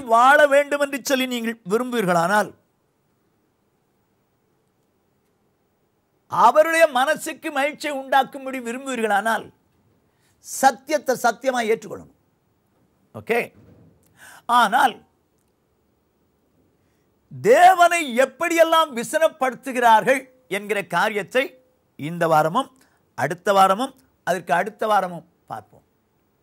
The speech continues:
ஆண்டவராய் இயேசு விசனப்படுவதற்கு, தேவன் விசனப்படுவதற்கு காரணம் என்ன?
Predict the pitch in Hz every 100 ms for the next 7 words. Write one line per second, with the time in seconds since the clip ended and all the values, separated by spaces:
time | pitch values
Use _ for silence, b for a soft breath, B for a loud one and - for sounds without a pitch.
0 | _ _ _ _ _ _ _ _ _ _
1 | _ _ _ _ - 214 302 311 302 302
2 | 262 285 - 233 - 294 294 285 254 226
3 | 180 185 262 277 233 - 311 311 285 262
4 | 233 - 135 _ _ _ _ _ _ _
5 | _ _ _ _ _ _ 247 277 262 226
6 | 190